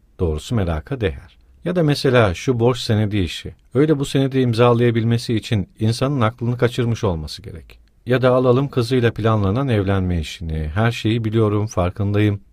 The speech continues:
Eşeklik ediyorum. Hassas yerlerine dokunuyorum. Dangalaklığım için bağışla." Dangalaklık dedim de şu Praskovya Pavlovna, kardeş,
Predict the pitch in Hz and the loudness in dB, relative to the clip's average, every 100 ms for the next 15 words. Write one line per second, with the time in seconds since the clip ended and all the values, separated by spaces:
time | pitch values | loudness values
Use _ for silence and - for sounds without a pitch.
0 | _ 107 - 156 220 202 139 92 78 71 | _ -6 -4 -4 -6 -4 -2 -2 -4 -10
1 | _ _ 123 123 190 190 147 131 131 135 | _ _ -2 0 -2 -2 0 2 2 0
2 | 135 113 - 87 76 73 - - 101 117 | -2 -4 -4 -6 -6 -8 -14 -4 0 2
3 | 123 127 - 139 135 123 156 131 127 107 | 2 2 0 0 0 -2 -2 2 2 0
4 | - 80 78 _ _ _ 110 139 160 170 | -4 -12 -14 _ _ _ 0 6 6 6
5 | 165 165 - 127 170 170 113 92 - 120 | 4 -4 2 2 2 2 2 2 -2 0
6 | 123 120 - 139 120 110 101 107 104 123 | 2 2 0 2 4 4 4 2 2 2
7 | 135 92 87 - - 117 123 113 - | 0 0 -2 -6 -2 0 2 0 -2